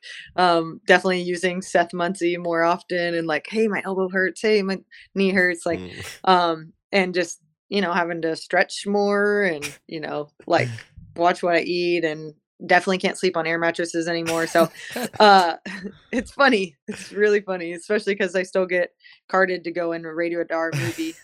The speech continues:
Speaker 1: That literally happened, uh,
Speaker 2: <laughs>
Speaker 1: very recently. Um, but I, I, I'm just feeling the effects of, of aging a little bit. So I wanna make sure to keep,
Speaker 2: <clears throat>
Speaker 1: keep my body young, especially if I'm,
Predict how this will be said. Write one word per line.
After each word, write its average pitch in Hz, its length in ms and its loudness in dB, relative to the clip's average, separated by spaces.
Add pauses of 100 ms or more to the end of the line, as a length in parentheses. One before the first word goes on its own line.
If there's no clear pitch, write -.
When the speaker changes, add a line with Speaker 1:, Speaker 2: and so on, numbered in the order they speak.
Speaker 1:
That 160 200 0
literally 175 400 0
happened, 156 560 -2
uh, 160 320 0 (340)
Speaker 2:
<laughs> - 320 -10
Speaker 1:
very 180 280 0
recently. 170 500 -2 (440)
Um, 196 460 6 (480)
but 190 520 6 (280)
I, 190 160 4 (120)
I, 185 100 2 (160)
I'm 202 280 -4
just 226 200 -4 (140)
feeling 226 360 -2
the 180 100 -8
effects - 440 -4
of, 170 140 -6 (160)
of 175 240 -6
aging 170 360 -6
a 165 60 -8
little 165 160 -4
bit. 170 140 -6
So 180 100 -2
I 175 60 0
wanna 180 180 -4
make 185 180 -6
sure 180 160 -4
to 165 100 -4
keep, 170 340 -10 (260)
Speaker 2:
<clears throat> - 920 -20
Speaker 1:
keep 240 200 -2
my 208 120 4
body 196 220 2
young, 185 180 -4
especially 190 720 -2 (200)
if 196 240 -4
I'm, 170 460 -2